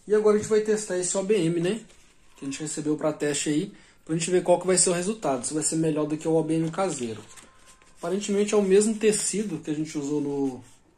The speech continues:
no O B M caseiro aqui, né? Só que, porém, com um termocolante já próprio de O B M, né? Então a gente vai fazer um teste aqui na camiseta preta. A prensa tá aqui aquecendo.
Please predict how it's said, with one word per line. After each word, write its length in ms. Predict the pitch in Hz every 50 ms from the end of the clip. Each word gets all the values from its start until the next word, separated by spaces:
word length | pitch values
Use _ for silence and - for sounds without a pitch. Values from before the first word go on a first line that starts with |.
| _ -
no 220 | - 120 139 139 139
O 80 | 135
B 220 | 131 135 135 135 139
M 200 | 135 135 131 120
caseiro 500 | - 135 131 123 117 120 127 135 131 135
aqui, 240 | 131 - - 226 269
né? 200 | 240 233 269 277 - - - - - - - - - - - - _ _ _ _ _ _ _ _ _ -
Só 160 | - - 165 160
que, 60 | 165
porém, 280 | - 196 185 170 175
com 140 | 180 180 196
um 80 | 196 190
termocolante 760 | - 190 180 190 185 185 - 208 190 170 170 185 185 - 190
já 220 | 156 160 160 165 190
próprio 680 | 208 - - - 160 156 170 185 185 214 214 220 208 - -
de 140 | 165 160 170
O 100 | 175 170
B 120 | 170 208
M, 280 | 233 196 165 170 175 170
né? 220 | 170 190 214 - - _ _ - - - - - - - -
Então 140 | - 151
a 40 | 151
gente 100 | 147 151
vai 80 | 170 165
fazer 160 | 185 180 185
um 120 | 196 190
teste 260 | 185 - 175 160 160 -
aqui 80 | 165
na 60 | 165
camiseta 400 | 160 - 170 170 165 165 165 180 185
preta. 380 | - - 180 202 254 269 - - - _ _ -
A 80 | 156
prensa 320 | 151 - 160 165 156 160 156
tá 140 | - 156 156
aqui 180 | - - 151
aquecendo. 640 | 151 156 - 170 160 - - - 185 226 254 254